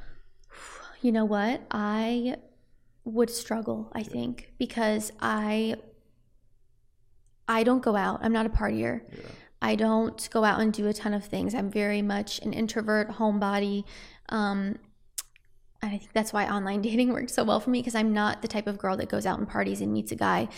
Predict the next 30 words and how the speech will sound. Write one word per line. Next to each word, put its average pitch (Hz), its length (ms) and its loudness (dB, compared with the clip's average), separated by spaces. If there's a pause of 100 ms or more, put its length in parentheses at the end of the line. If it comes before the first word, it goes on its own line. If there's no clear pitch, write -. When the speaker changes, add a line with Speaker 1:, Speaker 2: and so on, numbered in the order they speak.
(240)
Speaker 1:
at 220 100 0
a 208 60 4
club 208 280 -2
or 107 140 0
a 104 40 0
bar. - 300 -2
So 107 320 2 (400)
I 220 140 0
feel 262 160 2
like 247 140 4
I 226 100 2
would 226 120 2
probably 226 220 2
meet 220 200 2
someone 208 340 0
either 214 240 0
online 202 760 0
or 202 540 0 (420)
at, 214 240 -2
like, 214 140 -2
a - 80 -2
coffee 214 400 -6
shop 208 360 -4
or 233 140 -2
the 214 120 -2
gym. 202 640 0
Speaker 2:
Okay. - 220 -12
Speaker 1:
Somewhere 294 440 4
where 254 240 4
I'm 226 300 4